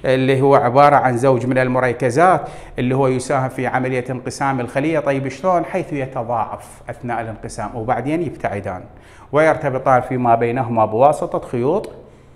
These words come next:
مغزلية. الآن ما مميزات الطور البيني؟ راح يقول لك إذا تتذكر الرسمة كنت بيها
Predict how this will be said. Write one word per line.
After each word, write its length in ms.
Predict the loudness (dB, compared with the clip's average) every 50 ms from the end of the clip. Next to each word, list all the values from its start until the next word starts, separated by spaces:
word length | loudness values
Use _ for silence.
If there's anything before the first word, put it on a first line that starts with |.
| -20 -20 -16 -4 2
مغزلية. 600 | 2 2 4 4 2 4 4 2 0 -2 -4 -6 -10 -16 -20 -20 -20 -20 -20 -20 -20 -14 -6 -4
الآن 560 | -4 -4 -4 -6 -6 -6 -6 -6 -6 -10 -12 -12 -10
ما 340 | -8 -4 -4 -2 -2 -4
مميزات 760 | -6 -6 -8 -8 -8 -8 -10 -10 -8 -4 -4 -4 -4 -6 -10
الطور 360 | -16 -14 -8 -6 -4 -4 -2
البيني؟ 460 | -4 -6 -6 -6 -8 -8 -10 -14 -18 -18 -20 -20 -20 -20 -20 -20 -20 -20 -20 -20 -20 -20 -20 -10 -2 -2
راح 180 | -2 0 -2
يقول 260 | -4 -4 -2 -2 -2
لك 160 | -2 -4 -4 -4
إذا 180 | -2 0 0
تتذكر 540 | 0 -2 -4 -4 -4 -4 -4 -2 -4 -2 -2
الرسمة 340 | -2 -2 -4 -4 -4 -6 -8
كنت 320 | -6 -6 -6 -8 -8 -8
بيها 360 | -8 -8 -8 -6 -6 -8 -10